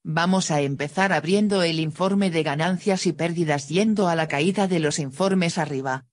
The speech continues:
seleccionando la empresa y financiera y que el beneficio y la pérdida del informe estándar, vamos a cambiar las fechas arriba de uno en uno a cero a dos, digamos o dos y veinte, mil novecientos veinte de enero a febrero de dos mil veinte.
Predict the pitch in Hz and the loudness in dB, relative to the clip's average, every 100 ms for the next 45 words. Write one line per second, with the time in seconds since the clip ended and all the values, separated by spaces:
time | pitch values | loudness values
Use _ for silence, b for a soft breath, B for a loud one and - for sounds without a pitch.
0 | - - 220 175 156 - 147 156 175 175 | -8 0 2 2 0 -4 -4 -2 -2 0
1 | 160 151 143 139 165 196 180 156 156 160 | 0 0 -2 -2 -2 0 0 -2 -2 -2
2 | 143 135 190 202 190 165 165 156 151 147 | -2 -2 0 0 0 -2 0 0 0 0
3 | 139 127 170 160 190 160 160 151 156 170 | -2 -2 -2 0 0 0 0 0 -2 -2
4 | 170 156 151 139 139 127 180 185 160 151 | 0 0 0 -2 -4 -4 -2 0 -2 -2
5 | - 190 151 139 135 - _ - 160 175 | -2 -2 -2 -2 -4 -6 _ -6 0 2
6 | 185 185 180 165 147 160 185 180 151 - | 2 0 -2 -2 -2 -2 0 0 -2 0
7 | 226 220 220 190 170 202 202 165 156 190 | -2 -2 -2 -2 0 2 2 2 2 2
8 | 180 156 151 185 175 135 131 185 202 175 | 2 2 2 2 2 2 0 0 2 2
9 | 139 123 123 - - _ - 175 165 190 | 2 -2 -4 -6 -10 _ -2 0 2 4
10 | 202 180 165 156 214 220 180 175 214 190 | 4 2 0 0 -2 -2 0 2 0 0
11 | 160 180 185 160 143 - 180 190 170 147 | 0 2 2 2 0 -2 0 0 0 0
12 | 151 156 160 170 151 143 147 196 208 147 | 0 0 0 0 0 0 0 2 2 2
13 | 139 143 143 175 185 165 135 139 135 156 | 0 -2 2 2 2 2 2 0 0 -2
14 | 160 151 147 131 131 127 | -2 -2 -2 -2 -6 -8